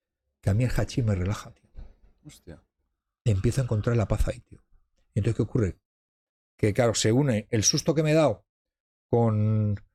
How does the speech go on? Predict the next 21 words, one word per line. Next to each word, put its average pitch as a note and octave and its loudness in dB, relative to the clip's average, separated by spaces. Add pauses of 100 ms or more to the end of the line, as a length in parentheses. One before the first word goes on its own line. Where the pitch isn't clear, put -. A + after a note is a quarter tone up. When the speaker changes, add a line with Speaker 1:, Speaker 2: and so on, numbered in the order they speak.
(1120)
Speaker 1:
me A2+ -4
vengo B2 0
abajo, A2+ -2
¿eh? - -16 (320)
O - -10
sea, G#2 -2 (680)
y A#2+ 2 (680)
empiezo C3 0
a D3 0
probarlo E3 0 (560)
y A#2+ -2
me G#2+ 2
empiezo A#2+ 0
a D3 0
encontrar C#3+ 0
en C#3+ 0
paz. E3+ 0
Claro, D3 2
empiezo B2 0
con D3+ 2
uno, F3+ 0